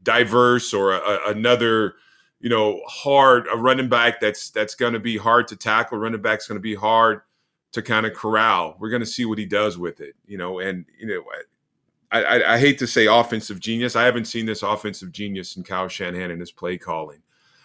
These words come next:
uh, his scripted plays. You know, after those first fifteen plays, you know, it kinda disappears. So we're gonna see. Uh, this is Kansas City, this alumni weekend.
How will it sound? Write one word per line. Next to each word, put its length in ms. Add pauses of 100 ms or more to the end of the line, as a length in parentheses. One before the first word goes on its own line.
(120)
uh, 200
his 220
scripted 440
plays. 640
You 100
know, 140
after 340
those 240
first 460
fifteen 460
plays, 720
you 100
know, 140
it 100
kinda 240
disappears. 920 (400)
So 140
we're 120
gonna 160
see. 460 (340)
Uh, 320
this 240
is 100
Kansas 380
City, 320
this 180
alumni 560
weekend. 600